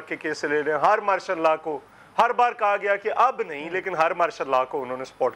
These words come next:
کیا۔ پھر ہر جگہ جب یہ افتخار چودھری صاحب آئے تو بڑا، ہم نے بھی ابتدا میں بہت ان کو سپورٹ کیا۔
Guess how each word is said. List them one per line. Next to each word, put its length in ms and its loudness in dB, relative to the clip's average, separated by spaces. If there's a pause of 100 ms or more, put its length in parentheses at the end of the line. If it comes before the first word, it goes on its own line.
کیا۔ 120 -4 (840)
پھر 160 4
ہر 300 2
جگہ 400 2 (100)
جب 180 -2
یہ 180 2 (120)
افتخار 460 2
چودھری 400 -2
صاحب 300 2
آئے 200 2
تو 140 -8
بڑا، 400 2 (320)
ہم 180 2
نے 120 4
بھی 180 0
ابتدا 420 2
میں 180 -6
بہت 320 2
ان 120 -10
کو 400 -2
سپورٹ 380 0
کیا۔ 300 2